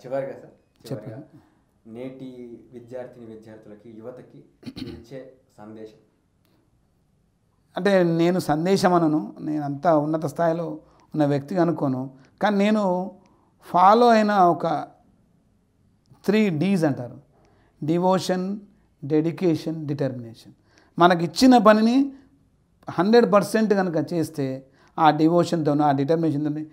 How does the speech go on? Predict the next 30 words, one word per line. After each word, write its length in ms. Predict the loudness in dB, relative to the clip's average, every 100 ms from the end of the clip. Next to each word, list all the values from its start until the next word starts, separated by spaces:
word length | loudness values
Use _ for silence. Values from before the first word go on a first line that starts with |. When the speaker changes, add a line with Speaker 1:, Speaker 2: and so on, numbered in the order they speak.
| _ _ 0
Speaker 2:
డెడికేషన్‌తో 560 | 0 2 0 0 -2
చేస్తే 580 | 0 -2 -4 -8 -12 -14 _ _ _ -10
ఆ 80 |
పనిలో 300 | -6 -4 -2
సక్సెస్ 380 | -4 -6 -6 -4
అవుతాం. 360 | -4 -6 -14 -18 _ _ _ _ _ 2
తర్వాత 680 | 4 8 8 10 8 8 2 -6 _ _ 2
మనం 260 | 6 6
ఒక 140 | 6 6
లక్ష్యాన్ని 560 | 6 6 4 4 4
నేర్చుకున్నప్పుడు 640 | 2 -2 -2 0 0 -4 -6 -16 _ -8
దానికి 320 | 0 2 2 0
ఒక 140 | 0 2 0 -4 -2
విజన్ 400 | 0 2 4 4
ఉండాలి, 600 | 4 8 8 8 4 -4 -16 _ _ -2
దానికి 220 | -2 -2
ఒక 140 | -2
మిషన్ 540 | -2 0 0 0 0 0
ఉండాలి, 300 | 4 2 2
దానికి 240 | -4 -6
ఒక 120 | -10 -12 -16 _ _ 2
ప్యాషన్ 320 | 4 4 0
ఉండాలి. 200 | 0 -2
అంటే 280 | -2 -4 -8 -16 _ -4
ఏం 280 | 0 0
కావాలని 540 | 6 10 12 12 10 6
నేను 140 | 2
ముందు 180 | 2 2
నేను 180 | 2 2
నిర్ణయించుకోవాలి. 800 | 0 0 -2 -2 0 0 -4